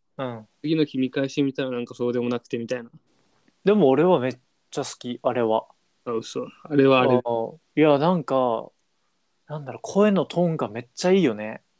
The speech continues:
Speaker 2: いや、はずいよ、あれ。
Speaker 1: いや、そう？いや、なんか俺はあんないい声してるんやと思ってしまった、正直。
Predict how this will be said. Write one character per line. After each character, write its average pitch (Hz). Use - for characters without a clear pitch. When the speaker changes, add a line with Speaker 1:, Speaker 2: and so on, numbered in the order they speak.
Speaker 2:
い -
や、 123
は -
ず 165
い 196
よ、 139
あ 123
れ。 123
Speaker 1:
い 123
や、 117
そ 127
う？ 131
い -
や、 135
な 160
ん 170
か 131
俺 175
は 165
あ 160
ん 202
な 208
い 214
い 202
声 123
し -
て 160
る 160
ん 143
や 113
と 117
思 107
っ -
て 143
し -
ま 127
っ 123
た、 -
正 123
直。 -